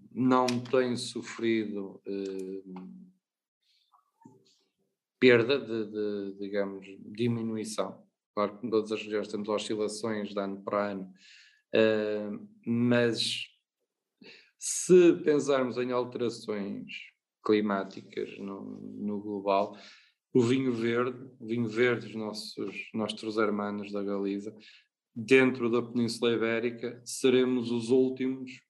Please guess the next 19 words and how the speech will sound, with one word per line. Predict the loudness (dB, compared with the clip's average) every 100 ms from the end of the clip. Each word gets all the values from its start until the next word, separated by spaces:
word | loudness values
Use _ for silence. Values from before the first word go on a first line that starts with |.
| _ -2
a | 0
ter | 2 2
problemas. | 2 2 2 0 -2 -8 -18 -20 _ _ -20 _ _ -8
Eh, | -8
porque | -10 -18 -8 -2
são | 0 0
regiões | -4 -2 0 -2
com | -6 -6 -4 -6 -10 -18 _ _ _
normalmente | -2 0 0 -2 -4 -8 -18 _ -2
mais | 2 4 2 0 -6 -12 -16
disponibilidade | -16 -4 2 4 2 0 2 2 0
de | 0
água, | 2 0 -2 -8 -10 -20 -20 -20 _ 4
ehm, | 6 6 4 0 -2 -4 -6 -10 -14 _ _ _ _ 4
em | 4 2
que | -4 0 2 0 -2 -12 _ _ 0
alguns | 6 6 6 2 0
sítios, | 0 -2 -2 -10 -14 -10
principalmente | -4 -4 -2 -2 -2 -10 -20